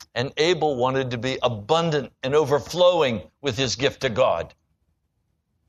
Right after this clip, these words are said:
So in our tithes and offerings, in our time, in our energy, we can be very stingy with God.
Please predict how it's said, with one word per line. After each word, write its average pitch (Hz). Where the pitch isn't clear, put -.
So 170
in 151
our 147
tithes 147
and 151
offerings, 127
in 117
our 139
time, 143
in 123
our 165
energy, 127
we 143
can 139
be 131
very 151
stingy 139
with 135
God. 95